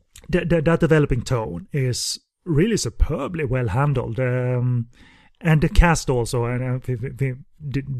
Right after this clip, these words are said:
th-, this is su-, such a key. The cast, as they as characters, we as viewers, find out slowly but surely through television and, uh, information on the loudspeakers, the way th-, uh, as they find out what is going on.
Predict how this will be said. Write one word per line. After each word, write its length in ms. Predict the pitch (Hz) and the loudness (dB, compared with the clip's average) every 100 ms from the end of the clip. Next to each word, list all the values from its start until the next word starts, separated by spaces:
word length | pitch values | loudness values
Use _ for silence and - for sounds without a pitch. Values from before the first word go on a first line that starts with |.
| 123 | -2
th-, 180 | 165 160 | -2 0
this 240 | 156 135 | 0 0
is 120 | 123 | -2
su-, 200 | - 147 | -6 -8
such 260 | - 143 123 | -4 -4 -4
a 60 | 113 | -4
key. 260 | 147 165 - - - - | -6 -6 -14 -20 -20 -8
The 80 | 127 | -4
cast, 480 | - 156 170 - _ | 2 2 2 -6 _
as 420 | 131 127 127 - - _ _ _ _ - | -4 -2 -2 -6 -16 _ _ _ _ -8
they 240 | 117 117 | -2 -2
as 140 | 107 | -2
characters, 540 | - 170 190 208 214 - - _ _ _ - | 0 2 2 -2 -4 -6 -18 _ _ _ -12
we 220 | 113 113 | -6 -4
as 120 | 107 | -4
viewers, 380 | 107 143 160 170 - _ - | 0 2 2 0 -10 _ -4
find 300 | 135 131 120 | 0 0 0
out 240 | 117 113 | -2 -4
slowly 320 | - 139 131 | 0 2 2
but 160 | 123 - | 0 -2
surely 300 | 135 113 113 | -2 0 -4
through 240 | 131 117 | -4 -6
television 880 | 110 131 123 120 - 127 123 120 120 | -4 -2 -2 -2 -2 -2 0 -2 -2
and, 580 | 127 117 113 110 98 98 | -2 -2 -2 -4 -4 -4
uh, 300 | 117 107 107 - | -4 -4 -6 -4
information 720 | 143 - 120 117 - 117 113 | -2 -2 -2 -2 -2 -4 -4
on 220 | - 113 | -4 -4
the 60 | 110 | -2
loudspeakers, 680 | 117 131 - 131 139 135 - - - _ _ _ 214 | -2 -2 -2 -2 0 -2 -4 -18 -20 _ _ _ -6
the 180 | 139 135 | 0 2
way 240 | 135 135 | 4 2
th-, 140 | 123 | 0
uh, 400 | 175 135 120 120 127 | -4 -2 -2 -2 -4
as 240 | 165 147 - | -6 -4 0
they 140 | 143 | 0
find 320 | 123 135 123 | 2 0 0
out 200 | 123 117 120 | 0 -2 -2
what 160 | 113 | -4
is 100 | 113 | -2
going 240 | 139 113 120 | 0 0 0
on. 340 | 120 78 | -2 -4